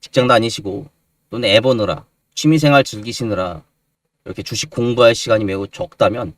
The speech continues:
제가 여러분들께 판단이 도움될 수 있는 근거를 영상에다 남기고, 그 매수 타점과 매도 타점에 대해서 공일공 사사육구 육이칠구에 구독이라고 문자 남겨주신 분들께 무료로 제공을 해드릴 것입니다.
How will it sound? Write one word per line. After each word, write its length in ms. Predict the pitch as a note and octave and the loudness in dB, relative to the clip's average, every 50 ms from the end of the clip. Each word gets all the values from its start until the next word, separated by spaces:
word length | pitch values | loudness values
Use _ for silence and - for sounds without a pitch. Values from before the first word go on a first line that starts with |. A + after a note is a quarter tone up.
| _ _ _ _ _ _ | _ _ _ _ _ _
제가 200 | - G#2+ G2+ G2+ | -2 0 2 2
여러분들께 640 | F#2+ G2 G#2+ G#2 A2 G#2 F#2+ F2+ - - G#2+ - - _ _ _ _ _ _ _ | 2 2 0 0 -2 -4 -6 -8 -8 -10 -10 -10 -12 _ _ _ _ _ _ _
판단이 400 | - - C3 C3 C3 B2+ B2+ B2+ | -6 -4 -2 0 2 0 0 0
도움될 360 | G#2 - G#2+ G2+ G#2+ G2+ G#2+ G#2 | -2 -2 -2 -2 -2 -2 -6 -8
수 180 | - - G#2 | -10 -8 -8
있는 480 | G2 F#2 G2 G2+ G2+ F#2+ F2+ D#2+ - - _ _ _ _ _ _ _ _ _ _ _ _ | -6 -6 -4 -4 -4 -4 -6 -8 -10 -14 _ _ _ _ _ _ _ _ _ _ _ _
근거를 600 | - - A2+ A2 G2+ G2+ G2+ A2+ A#2 G2 F2 D#2 - | -6 -4 -2 0 2 2 2 0 -2 -4 -6 -8 -6
영상에다 580 | F#2+ G#2+ B2 C3+ C3 B2 C3+ C3 C3 B2+ B2+ G2+ | -4 -2 0 0 0 2 2 2 4 4 2 2
남기고, 680 | - F#2+ G2+ F#2+ G2+ G2 - - E2+ D#2 D2 - - _ _ _ _ _ _ _ _ _ _ - | 0 -2 -2 -4 -6 -8 -10 -8 -10 -10 -10 -12 -18 _ _ _ _ _ _ _ _ _ _ -14
그 60 | D#2 D#2 | -8 -4
매수 260 | E2 F2 - - - | -2 -2 -2 -4 -8
타점과 520 | - A#2+ - - G2+ G2 F2+ A2 A#2 D#3 _ _ _ _ - | -14 -10 -6 -6 -4 -2 -2 -2 -4 -4 _ _ _ _ -10
매도 260 | E3+ F3+ G3 - C3+ | -8 -8 -6 -6 -8
타점에 400 | D3 - D3 D3+ - B2+ B2+ B2 | -6 -6 -6 -2 -2 -2 -2 -2
대해서 480 | A#2 G#2+ G#2 G#2 - - G2+ E2 D#2 - C#3 - _ _ _ _ _ _ _ _ _ _ _ - | -2 -4 -4 -6 -6 -8 -8 -8 -8 -12 -18 -20 _ _ _ _ _ _ _ _ _ _ _ -8
공일공 340 | - G2+ G#2+ G#2+ G2+ G#2 G2 | -4 -2 -2 -2 -2 -2 -4
사사육구 420 | - A2 A2 A#2+ A#2 A2 - A#2 | -2 -2 -2 -2 -2 -2 -2 -4
육이칠구에 420 | G#2 G#2 G#2+ G2+ - G#2+ G#2+ G#2+ G#2+ | -4 -4 -6 -8 -8 -6 -6 -6 -6
구독이라고 600 | - - - A#2+ B2+ D3 C#3 C#3+ C#3 C3 B2+ A#2+ | -8 -10 -10 -6 -2 -2 0 2 2 0 0 0
문자 220 | A2 A#2 G#2+ A#2+ | -6 -4 -4 -2
남겨주신 440 | A2 G2+ F#2+ G#2 G2 F2 - G#2+ G2+ | -2 -2 -2 -4 -6 -6 -6 -8 -8
분들께 460 | F#2 F2+ F#2 F2+ - F2 D2+ D2 - _ _ _ _ _ _ _ - | -8 -8 -12 -12 -10 -10 -10 -10 -10 _ _ _ _ _ _ _ -14
무료로 440 | F#2+ F2+ F#2 E2+ F#2 G#2+ A#2+ C#3+ D3+ _ _ _ _ _ _ _ | -10 -8 -8 -6 -4 -4 -4 -4 -6 _ _ _ _ _ _ _
제공을 360 | - G2 F2+ G2+ G#2 G#2+ G#2+ | -8 -6 -4 -2 -2 0 -2
해드릴 220 | A#2+ A#2 A#2 G#2 | -2 -2 -2 -2
것입니다. 400 | - F2 - - D#2+ D2+ _ - | -4 -6 -6 -6 -10 -10 _ -16